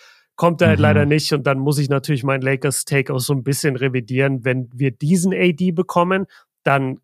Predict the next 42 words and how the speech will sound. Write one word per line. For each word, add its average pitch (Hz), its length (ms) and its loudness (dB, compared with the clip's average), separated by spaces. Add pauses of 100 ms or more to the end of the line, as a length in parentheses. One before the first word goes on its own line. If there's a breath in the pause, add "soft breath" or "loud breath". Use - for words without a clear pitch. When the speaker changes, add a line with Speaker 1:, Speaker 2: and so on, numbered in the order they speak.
Speaker 1:
kann 156 180 0
ich 143 100 2
natürlich 143 340 0
nicht 151 180 -2
sagen, 131 400 0
die 135 160 -4
sind 131 180 -2
jetzt - 360 -6
das - 120 -6
Team 139 240 -6
to 135 120 -10
beat 127 280 -6
oder 120 160 -6
die 117 180 -14
sind 127 200 -8
der 120 80 -4
First - 400 -8
Seed. 107 180 -16 (480)
Speaker 2:
Ja, 143 260 2
ich 139 120 -2
bin 165 160 2
bei 165 80 0
den 147 160 0
Lakers 147 400 0
auch 139 100 0
schockiert. 160 460 -2
Also 123 180 0
die 117 140 -2
Dreierquote 120 720 -2
sieht 110 240 -2
halt - 500 -4
viel 131 400 0
schlechter 131 460 0
aus, 110 260 -2
als 113 160 -2
man 110 120 -2
das 110 180 -2
eigentlich 107 500 -2
nach 110 140 0
diesen 113 240 0
ganzen 120 280 0
Off-Season-Mo-, 110 800 0